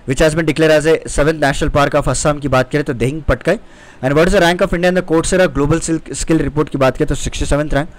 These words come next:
And which has become the first state to install smog towers, that is Delhi। Which platform is official handle of Nigerian government now on after a stand up with the Twitter की बात करें तो कू, याद रख लीजिए। So which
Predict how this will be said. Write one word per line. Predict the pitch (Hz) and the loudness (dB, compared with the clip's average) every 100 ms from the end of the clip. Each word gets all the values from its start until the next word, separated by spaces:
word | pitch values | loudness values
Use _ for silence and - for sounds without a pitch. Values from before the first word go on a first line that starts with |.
| - - - - 131 | -20 -20 -20 -12 -6
And | 143 | -2
which | 165 220 | 0 0
has | 196 | 0
become | 208 202 | -2 -2
the | 190 | -2
first | 220 - | -2 -2
state | 185 | -4
to | 175 151 | -2 -4
install | - 160 165 - | -2 0 2 0
smog | 135 156 - | 0 0 0
towers, | 139 165 - - - - - 135 | 0 2 0 -4 -8 -16 -8 -2
that | 135 | 0
is | - 117 120 | 0 -2 0
Delhi। | 139 185 - - - - 147 | 2 2 -2 -20 -20 -6 -2
Which | 175 175 | 0 2
platform | 160 180 175 | 2 2 2
is | 165 | 2
official | 143 156 170 | 0 -2 0
handle | 147 147 160 | 0 0 0
of | 135 | 0
Nigerian | 135 151 165 135 | -2 0 -2 0
government | 135 160 160 - 120 | 0 0 -6 -8 -2
now | 127 156 170 - - - - - 131 | 0 0 -2 -16 -20 -20 -14 -6 2
on | 156 165 - - - - - 143 | 2 0 -6 -16 -18 -18 -2 2
after | 151 - 175 | 2 4 2
a | - | 2
stand | 151 139 | 0 2
up | 151 | 0
with | 147 | 0
the | 143 | 0
Twitter | 135 139 147 | 0 0 0
की | 139 | 2
बात | 123 120 | 0 2
करें | 139 156 | 0 0
तो | - | -2
कू, | - 175 - - - - - - - - - | 0 -2 -2 -16 -16 -16 -18 -18 -16 -16 -4
याद | 117 113 | 0 0
रख | 98 | -2
लीजिए। | 92 - - - - - - | -6 -8 -10 -14 -16 -16 -4
So | 151 | 0
which | 156 165 | 0 0